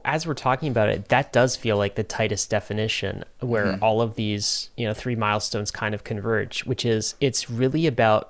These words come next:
Speaker 1: reality simulation.
Speaker 2: Mm-hmm.
Speaker 1: It's really about, like, this definition of reality. I, so I, I remember, um,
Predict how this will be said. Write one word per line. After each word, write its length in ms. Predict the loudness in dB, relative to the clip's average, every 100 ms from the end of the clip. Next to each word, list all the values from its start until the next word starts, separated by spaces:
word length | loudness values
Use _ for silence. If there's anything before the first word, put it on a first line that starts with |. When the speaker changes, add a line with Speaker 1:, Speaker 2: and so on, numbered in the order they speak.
| -6
Speaker 1:
reality 600 | -2 2 4 4 0 -2
simulation. 760 | -2 -2 -2 0 0 -2 -6 -10
Speaker 2:
Mm-hmm. 420 | -14 -10 -4 -4 -4 -8 -6
Speaker 1:
It's 200 | -2 -2
really 300 | 2 2 4
about, 600 | 4 6 6 6 4 -2 -18 _ -20 -20 -10
like, 480 | 0 2 0 -6 -20 -20 -20 -20 -20 -20 -20 -20 -20 -2
this 180 | -2 4
definition 560 | 4 4 -2 -2 -2
of 140 | -2 2
reality. 340 | 4 4 2 4
I, 180 | 4 4
so 240 | 4 6
I, 220 | 6 6 6
I 100 | 4
remember, 500 | 4 4 2 4 6
um, 380 | 6 6 4 0